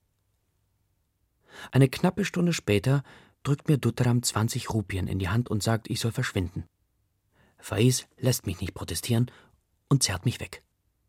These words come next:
„Hör auf, beim Spülen seine Gläser kaputt zu machen, dann bezahlt er dich auch angemessen.“ „Ich habe nur ein Glas zerbrochen. Das kann keine zwanzig Rupien kosten.“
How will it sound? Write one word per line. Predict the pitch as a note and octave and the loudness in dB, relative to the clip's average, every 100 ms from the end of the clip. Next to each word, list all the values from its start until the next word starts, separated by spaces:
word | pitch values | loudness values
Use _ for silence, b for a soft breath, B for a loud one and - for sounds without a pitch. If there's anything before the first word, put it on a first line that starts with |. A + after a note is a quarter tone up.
| _ _ _ _ _ _ _ _ | _ _ _ _ _ _ _ _
„Hör | - D3 D#3+ | 4 4 6
auf, | D#3 - | 2 4
beim | D3+ D3 | 4 4
Spülen | - C#3 D3+ | 4 4 6
seine | D#3 D#3+ C3 | 6 4 6
Gläser | E3 F#3 E3 | 4 4 2
kaputt | G#2 G#2 | -2 -2
zu | - F#2+ | -2 -2
machen, | F2 F2+ | -2 -4
dann | F2+ C3+ | 0 2
bezahlt | C#3+ C3 F#3 | 2 2 2
er | C#3+ | 2
dich | G#2+ F#2+ | 0 -2
auch | F2 | -4
angemessen.“ | F#2 F#2+ E2+ E2 - - _ _ _ _ _ _ _ _ _ _ _ - | -4 -4 -2 -2 -4 -8 _ _ _ _ _ _ _ _ _ _ _ -6
„Ich | F#2+ F2 | -6 -4
habe | F2 | -4
nur | E2+ - | -4 0
ein | C3 | 2
Glas | C3+ A2 - | 2 0 -2
zerbrochen. | G#2 G2+ F2+ F#2+ - _ _ _ _ _ _ _ _ _ - | -4 -4 -6 -10 -14 _ _ _ _ _ _ _ _ _ -8
Das | E2+ | -6
kann | - G2 | -4 -6
keine | - E2 | -6 -6
zwanzig | E2 - F2+ - | -6 -6 -8 -4
Rupien | G2 B2+ D#2 D2+ | -2 -2 -4 -6
kosten.“ | - - F#2+ | -10 -10 -12